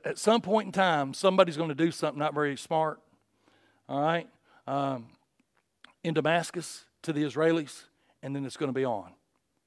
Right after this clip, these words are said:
all right? And the thought is this. Uh, Amir says, you know, that, um, that,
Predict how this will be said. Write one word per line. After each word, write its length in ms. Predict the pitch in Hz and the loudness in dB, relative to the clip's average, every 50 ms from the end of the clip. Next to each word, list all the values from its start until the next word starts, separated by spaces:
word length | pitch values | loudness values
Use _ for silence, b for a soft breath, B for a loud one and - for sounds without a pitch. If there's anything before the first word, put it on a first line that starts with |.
| _ _ _ - | _ _ _ -12
all 140 | 120 127 131 | -8 -4 -2
right? 200 | 151 165 170 - _ b b b b b | -2 -2 -4 -6 _ b b b b b
And 220 | 147 143 147 147 | -8 -6 -4 -4
the 60 | 139 | -2
thought 280 | - - 170 175 180 175 | 2 6 6 8 8 6
is 140 | 170 135 - | 4 0 0
this. 400 | 160 156 123 107 104 - - - b b b b b b b | -2 -2 -2 -4 -8 -12 -16 -18 b b b b b b b
Uh, 320 | 135 139 139 135 135 131 127 - | -6 -4 -4 -2 -4 -4 -6 -6
Amir 280 | 156 151 165 175 175 139 | -6 -4 -2 -2 -2 -2
says, 320 | - - 151 147 139 123 | -2 -2 -2 -2 -2 -4
you 80 | 143 147 | -6 -4
know, 160 | 147 147 143 | -2 -2 0
that, 260 | 139 139 135 131 123 | 0 0 0 0 0
um, 360 | 127 127 127 123 117 110 107 _ _ b b b b b b b | -2 -2 -2 -4 -4 -8 -12 _ _ b b b b b b b
that, 280 | 151 139 135 131 - | -4 -4 -4 -4 -6